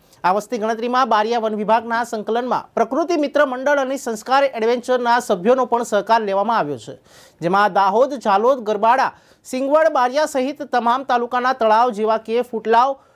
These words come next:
કબૂતરી ડેમ, પતંગડી, દસલા, ફૂલપરા, નગરાલા, ભુલર જેવા વિવિધ તળાવોમાં ગણતરી હાથ ધરવામાં આવી. સારા પ્રમાણમાં ટોળાઓમાં પક્ષીઓ જોવા મળ્યા છે, ત્યારે એક નવો ટ્રેન્ડ શરૂ કરીને ગુજરાત અને વન વિભાગ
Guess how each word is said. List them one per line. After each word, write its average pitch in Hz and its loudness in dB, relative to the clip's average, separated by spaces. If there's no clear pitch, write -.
કબૂતરી 311 -2
ડેમ, 302 2
પતંગડી, 294 -4
દસલા, 240 0
ફૂલપરા, 285 0
નગરાલા, 220 0
ભુલર 233 0
જેવા 269 -2
વિવિધ 233 -8
તળાવોમાં 240 0
ગણતરી 240 -2
હાથ 202 -2
ધરવામાં 151 -10
આવી. 117 -18
સારા 196 0
પ્રમાણમાં 233 0
ટોળાઓમાં 220 2
પક્ષીઓ 247 -2
જોવા 214 4
મળ્યા 208 0
છે, 254 -4
ત્યારે 226 0
એક 214 -6
નવો 254 4
ટ્રેન્ડ 254 -4
શરૂ 226 -2
કરીને 226 0
ગુજરાત 269 2
અને 254 -8
વન 247 -4
વિભાગ 254 -2